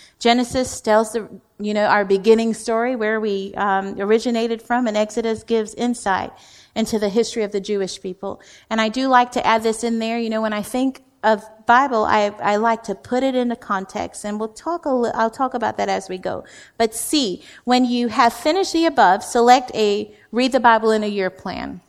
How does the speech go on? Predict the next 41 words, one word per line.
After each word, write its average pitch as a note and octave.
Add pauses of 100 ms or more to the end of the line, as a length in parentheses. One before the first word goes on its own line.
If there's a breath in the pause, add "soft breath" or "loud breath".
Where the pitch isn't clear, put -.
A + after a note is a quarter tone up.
(160)
So G3+
in A#3
a B3+
year A3+
is G3+
that G#3
blank G3
there, E3+ (380 soft breath)
and A3+
read D#4
through E4
it. - (240)
And A#3+
if B3+
you B3+
don't C4+
want D4
to D4
do C#4
it C#4
by C4+
yourself, B3+
and A#3
if -
you C4
forget, C4+
don't B3+
worry. A#3 (440)
Pick A3
up A3+
where A3
you G#3+
left F#3
off. - (600)
Okay, A3+
don't A#3
be A#3+
so A#3
hard G#3+
on G3+
yourself. -